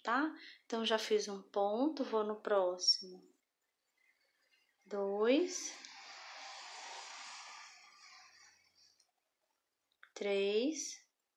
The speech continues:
Quatro. Cinco. Seis.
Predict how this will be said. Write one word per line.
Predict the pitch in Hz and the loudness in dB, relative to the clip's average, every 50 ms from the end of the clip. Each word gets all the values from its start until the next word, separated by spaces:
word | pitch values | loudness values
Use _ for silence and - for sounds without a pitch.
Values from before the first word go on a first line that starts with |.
| _ _ _ _ _ _ _ _ _ _ _ _ _ _ _ _ _ - - | _ _ _ _ _ _ _ _ _ _ _ _ _ _ _ _ _ -20 -12
Quatro. | - - 214 208 196 185 185 180 180 - - 262 269 285 311 339 339 - - _ _ _ _ _ _ _ _ _ _ _ _ _ _ _ _ _ _ _ _ _ _ - - - _ | -2 2 4 4 4 4 2 0 -2 -2 0 4 6 6 6 4 2 -2 -10 _ _ _ _ _ _ _ _ _ _ _ _ _ _ _ _ _ _ _ _ _ _ -16 -16 -16 _
Cinco. | - - - - - 226 208 208 208 208 214 214 214 - 262 277 294 330 349 330 - - _ _ _ _ _ _ _ _ _ _ _ _ _ _ _ _ _ _ _ _ _ _ _ _ _ _ _ - | -12 -8 -6 -4 -4 -4 -4 -4 -4 -6 -6 -8 -6 -2 0 2 2 2 0 0 -8 -18 _ _ _ _ _ _ _ _ _ _ _ _ _ _ _ _ _ _ _ _ _ _ _ _ _ _ _ -14
Seis. | - - - - 214 208 202 214 240 285 302 - - - | -8 -4 2 4 4 6 6 6 4 4 2 -2 -6 -8